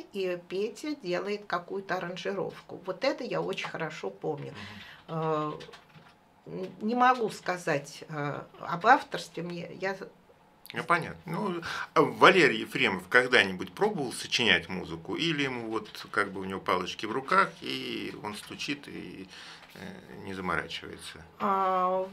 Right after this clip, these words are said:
Speaker 1: Валера не пробовал никогда сочинять музыку.
Speaker 2: Мгм.
Speaker 1: Ва-, м,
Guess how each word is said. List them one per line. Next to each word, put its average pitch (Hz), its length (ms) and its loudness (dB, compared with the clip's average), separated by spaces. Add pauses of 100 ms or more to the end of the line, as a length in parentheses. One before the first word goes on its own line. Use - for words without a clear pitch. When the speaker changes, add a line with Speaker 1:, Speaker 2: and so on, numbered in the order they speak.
Speaker 1:
Валера 233 840 2
не 214 300 0
пробовал 170 640 -2
никогда 170 640 -4
сочинять 175 720 -8
музыку. 156 720 -10
Speaker 2:
Мгм. 107 540 -16 (760)
Speaker 1:
Ва-, 165 200 -4
м, 165 760 -10